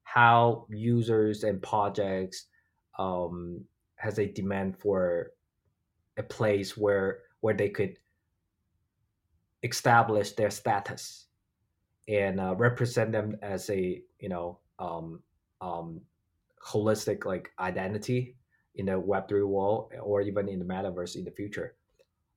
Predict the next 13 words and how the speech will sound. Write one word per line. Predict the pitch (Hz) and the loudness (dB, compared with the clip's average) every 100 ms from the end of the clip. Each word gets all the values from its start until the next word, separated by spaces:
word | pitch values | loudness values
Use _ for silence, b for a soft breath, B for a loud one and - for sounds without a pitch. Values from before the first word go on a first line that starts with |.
| - | -2
Um, | 98 92 90 92 90 - 107 | 2 2 2 -2 -6 -8 -4
and | 101 98 95 | -2 -2 -2
that's | 113 113 117 | 2 2 2
always | 123 131 123 - | 6 6 6 4
lacking | 107 107 113 98 | 0 -2 -2 -4
right | 92 92 | -4 -4
now | 92 90 | -4 -6
in, | 92 95 85 | -6 -8 -8
within | 98 95 98 | -8 -8 -6
the | 92 | -6
space. | - 98 92 - | -4 -4 -4 -6
You, | 98 | -12
you, | 98 107 | -10 -12